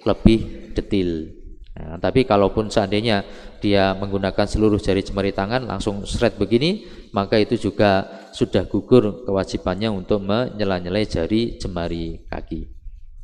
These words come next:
Apalagi kalau alkoholnya jumhur, bahwasanya menyela-nyelai jari, jari jemari kaki itu hukumnya adalah sunnah. Tapi yang rojih, menyela-nyelai jari jemari kaki hukumnya wajib,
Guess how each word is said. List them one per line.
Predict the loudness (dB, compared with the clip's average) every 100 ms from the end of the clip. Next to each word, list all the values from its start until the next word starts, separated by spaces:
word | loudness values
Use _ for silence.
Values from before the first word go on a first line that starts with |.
| -16 -16 -6
Apalagi | -4 -2 0
kalau | 2 2
alkoholnya | 0 0 -2 -2 -4
jumhur, | -4 -2 0 0 -2
bahwasanya | -6 -6 -2 0 0 -4 -6
menyela-nyelai | -6 -6 -4 -4 -4 -8
jari, | -10 -4
jari | -2 -2 -4
jemari | -6 -6
kaki | -6 -6 -6
itu | -4
hukumnya | -6 -6 -6
adalah | -6 -4 -4 -6 -14 -20 -16 -10
sunnah. | -8 -6 -8
Tapi | -6 -4
yang | -2
rojih, | -2 4 4 4 -2 -14 -14 -4
menyela-nyelai | -2 2 4 4 2 0
jari | 0 -2
jemari | 0 0 0
kaki | 0 0 2 0
hukumnya | 0 0 -2 0 0
wajib, | 0 2 4 4